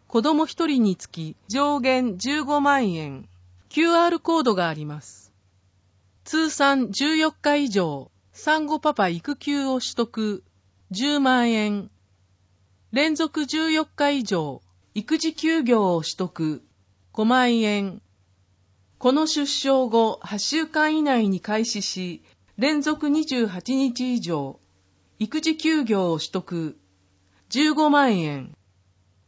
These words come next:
小規模企業者、中に勤務し、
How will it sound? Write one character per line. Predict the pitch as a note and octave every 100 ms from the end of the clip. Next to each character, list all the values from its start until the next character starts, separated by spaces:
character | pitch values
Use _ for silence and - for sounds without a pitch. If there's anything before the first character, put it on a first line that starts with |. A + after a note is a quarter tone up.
| _ _
小 | - E4 E4+
規 | E4 D#4+
模 | D#4+
企 | D#4+ C#4
業 | C#4+ D4+
者、 | B3 - D3 C3+ - _
中 | - G#3+ G#3 G3 - _ -
に | G#3 G3+ -
勤 | D4 D4+
務 | C4 G3
し、 | - E3+ D#3+ D3+